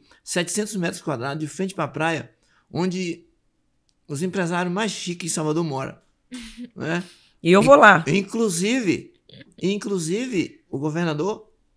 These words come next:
Speaker 1: tem apartamento no meu apa-, no meu prédio.
Speaker 2: Meu
Speaker 1: É,
Speaker 2: Deus.
Speaker 1: o secretário da Segurança Pública mora no meu prédio. Só que eu não vou falar isso aqui porque vai ficar feio.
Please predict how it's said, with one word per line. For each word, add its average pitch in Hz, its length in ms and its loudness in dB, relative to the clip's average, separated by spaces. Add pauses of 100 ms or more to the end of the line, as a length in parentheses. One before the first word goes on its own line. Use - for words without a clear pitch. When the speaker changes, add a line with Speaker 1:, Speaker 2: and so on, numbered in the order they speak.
(280)
Speaker 1:
tem 143 120 -4
apartamento 165 520 -6
no 170 100 -6
meu 185 240 -2
apa-, - 220 -10
no 135 80 -8
meu 156 140 -6
prédio. 120 460 -10
Speaker 2:
Meu 254 680 -8
Speaker 1:
É, 208 260 -8 (100)
Speaker 2:
Deus. 202 160 -20 (140)
Speaker 1:
o 120 80 -8
secretário 170 680 -4
da 160 140 -4
Segurança 156 500 -6
Pública 170 420 -6
mora 135 520 0
no 185 80 0
meu 170 140 -2
prédio. 127 380 -8 (1040)
Só - 280 -10
que - 380 -12 (500)
eu 175 60 0
não 180 80 0
vou 165 80 -2
falar 135 220 -6
isso 135 120 -8
aqui 135 180 -8
porque 151 180 -8
vai 147 100 -6
ficar 147 220 -10
feio. - 260 -16